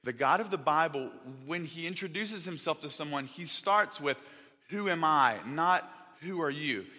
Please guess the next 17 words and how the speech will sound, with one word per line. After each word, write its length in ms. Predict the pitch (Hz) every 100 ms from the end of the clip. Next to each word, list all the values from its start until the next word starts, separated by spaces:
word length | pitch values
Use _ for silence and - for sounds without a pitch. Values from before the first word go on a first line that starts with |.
| - -
And 120 | 147
this 180 | 185 240
is 120 | 202
important 420 | 160 156 185 -
because 260 | 147 165 135
the 100 | 143
culture 400 | - 196 196 208
that 140 | 135
we 160 | 147 156
live 240 | 147 156
in 120 | 180
is 180 | 135 113
a 40 |
"who 300 | 107 156 156
are 80 | 135
you" 240 | 113 113 101
culture. 460 | - 101 - -